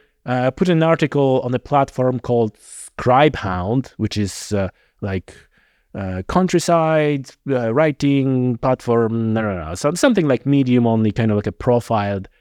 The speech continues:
for countryside folk and pursuits and so on. Um, so that's, that was quite good experience, and that's what I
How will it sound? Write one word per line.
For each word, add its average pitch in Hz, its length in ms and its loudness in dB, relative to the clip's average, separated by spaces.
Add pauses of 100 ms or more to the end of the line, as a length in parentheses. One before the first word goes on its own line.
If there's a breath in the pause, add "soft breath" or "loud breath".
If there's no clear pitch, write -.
(160)
for 98 600 -2
countryside 107 720 -2 (260)
folk 113 480 2
and 98 180 -4
pursuits 98 640 -4
and 90 180 -6
so - 160 -10
on. 52 100 -10 (560)
Um, 147 500 -2 (300)
so 202 280 4
that's, 294 440 0
that 349 140 0
was 302 140 0
quite 226 260 2
good 185 160 4
experience, 175 680 0
and 160 260 -2
that's 156 240 0
what 143 160 2
I 135 180 0